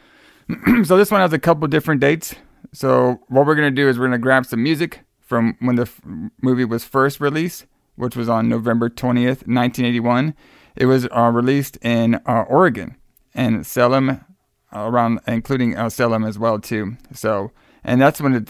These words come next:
the title, the original title of this movie was The Butcher Baker Nightmare Maker, which is the title that's still on the, uh, Shudder program. But later on, when it got released, um, in January of nineteen eighty-three, um, that's when it was released under the Night Warning,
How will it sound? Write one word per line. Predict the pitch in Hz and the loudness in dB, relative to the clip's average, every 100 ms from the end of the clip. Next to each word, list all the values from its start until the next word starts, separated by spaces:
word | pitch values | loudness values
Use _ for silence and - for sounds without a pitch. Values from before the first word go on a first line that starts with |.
| - | -8
the | 113 | -4
title, | 135 143 131 | 2 4 4
the | 117 | 2
original | 127 170 160 127 | 2 2 2 2
title | 139 143 131 - | 4 4 4 2
of | 156 | 2
this | 135 123 | 2 2
movie | 120 127 113 | 2 2 0
was | 107 117 | -2 -4
The | - 95 _ - | -6 -12 _ -6
Butcher | 117 - 110 | -6 -4 -6
Baker | 98 117 110 107 | -2 -4 -4 -4
Nightmare | 104 117 104 104 | -4 -4 -4 -6
Maker, | 104 104 107 110 - _ | -6 -8 -8 -10 -12 _
which | - 123 | -2 -2
is | 127 | 0
the | 120 | -2
title | - 110 117 | 2 2 4
that's | 117 - | 2 -2
still | - 117 | -2 0
on | 110 104 | 2 0
the, | 110 107 | -2 -4
uh, | |
Shudder | 101 135 123 104 117 _ - | -2 0 2 0 -6 _ -8
program. | 110 101 107 110 113 - - _ _ - | -4 -2 -2 -4 -4 -8 -20 _ _ -2
But | 113 | 0
later | 110 135 131 | 4 4 6
on, | 123 127 | 6 4
when | 117 | 2
it | 107 | 0
got | 117 104 | 0 0
released, | 117 113 113 - - - | 0 -2 -4 -8 -20 -8
um, | 117 110 104 104 117 _ _ - _ _ _ | -4 -4 -4 -6 -10 _ _ -20 _ _ _
in | 101 104 104 | -2 0 0
January | 120 131 120 110 | 2 2 2 2
of | 107 | 0
nineteen | 113 113 123 117 | -2 -2 -2 -2
eighty-three, | 113 110 104 113 113 113 _ _ _ _ | -2 -4 -4 -4 -4 -6 _ _ _ _
um, | 104 107 98 113 | -4 -2 -2 2
that's | 123 120 | 2 2
when | 120 117 | -2 -2
it | |
was | 110 107 | -2 -6
released | 104 110 110 110 | -6 -4 -4 -4
under | 107 | -4
the | 104 | -4
Night | 107 110 - | -4 -4 -6
Warning, | 110 104 92 | -6 -6 -6